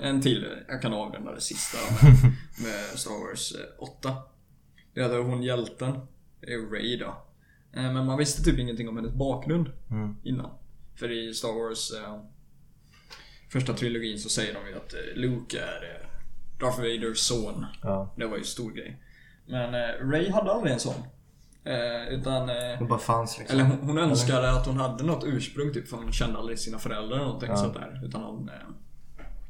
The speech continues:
Speaker 1: så hon har velat upptäcka det hela livet, så här, vem är jag, typ. Eh, men sen så, Kylo Ren kan ju liksom, eller,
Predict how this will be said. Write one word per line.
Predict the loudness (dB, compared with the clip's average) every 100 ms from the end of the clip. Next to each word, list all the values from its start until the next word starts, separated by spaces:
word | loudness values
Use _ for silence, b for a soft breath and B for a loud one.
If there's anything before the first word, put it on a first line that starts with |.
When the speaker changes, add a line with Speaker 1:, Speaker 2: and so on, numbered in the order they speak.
| -6 -4
Speaker 1:
så |
hon | -4 -2
har | -2
velat | -6 -6 -6
upptäcka | -6 -4 -4 -2
det | -2 -4 -10
hela | -10 -8
livet, | -10 -10 -8
så | -10
här, | -10 -10
vem | -10
är | -6 -6 -6
jag, | -8 -14 -8
typ. | -8 -8 -16 B B B B B -14
Eh, | -6 -4 -4 -6 -10 -14 -20 -20 -20 _ -20 -8
men | -2
sen | 0 0
så, | 0 -2 -4 -8 -16 -20 -20 -20 -20 b b b
Kylo | 0 2 2
Ren | 0 -2 -2 -2 -2
kan | -2 -2
ju | -4
liksom, | -6 -8 -8 -14 -18 -18 -16
eller, | -12 -12